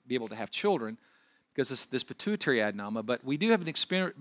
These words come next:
experimental drug that we're working and developing, and so she went on this experimental drug protocol with University of Texas Medical Center and was on this medication for a year.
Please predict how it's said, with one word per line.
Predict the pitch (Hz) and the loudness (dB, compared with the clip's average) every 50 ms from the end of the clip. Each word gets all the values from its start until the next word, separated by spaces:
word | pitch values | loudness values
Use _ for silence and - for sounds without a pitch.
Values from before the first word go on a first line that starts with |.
| 135 - | -16 -14
experimental | - - - - 185 180 170 160 139 | -4 -4 -2 0 0 -2 0 -2 -4
drug | 120 - 131 147 156 156 143 | -2 2 6 6 6 6 6
that | 127 107 117 | 0 -4 -4
we're | 113 107 | -4 -6
working | 107 117 127 - - 135 123 | -4 -6 -8 -8 -6 -6 -6
and | 110 | -6
developing, | 104 95 110 123 139 156 151 - 117 110 | -4 0 4 6 6 6 4 0 -6 -8
and | 107 - | -4 -4
so | - 131 | -4 -2
she | - - 156 | -2 -2 -2
went | 175 190 | 0 2
on | 185 170 156 | 0 0 0
this | 143 - - - - - - - - _ | 2 0 0 0 -2 -8 -20 -20 -20 _
experimental | - - - - 165 160 151 147 143 127 | -8 -8 0 2 2 2 4 2 -2 -2
drug | 104 127 135 135 131 - | 0 4 4 4 4 2
protocol | - 147 143 139 - - 127 113 113 | 0 0 0 0 2 2 4 4 4
with | 110 107 - | 4 0 -4
University | 120 110 113 107 117 113 - - | -6 -6 -4 -4 -4 -4 -4 -6
of | 107 | -6
Texas | - 117 107 - 110 101 - | -4 -6 -6 -6 -6 -8 -6
Medical | 107 107 107 107 - 104 | -6 -6 -6 -8 -8 -6
Center | - - 110 110 110 | -6 -4 -4 -4 -4
and | 107 110 | -4 -4
was | 113 101 | -4 0
on | 139 143 156 | 0 0 0
this | 156 147 - - | 0 -2 -2 -2
medication | 127 127 123 - - 117 113 - 123 110 | -2 -2 -2 -2 -4 -4 -4 -4 -6 -8
for | - 117 | -8 -8
a | 107 107 | -6 -2
year. | 113 135 127 104 98 | 0 0 0 0 -2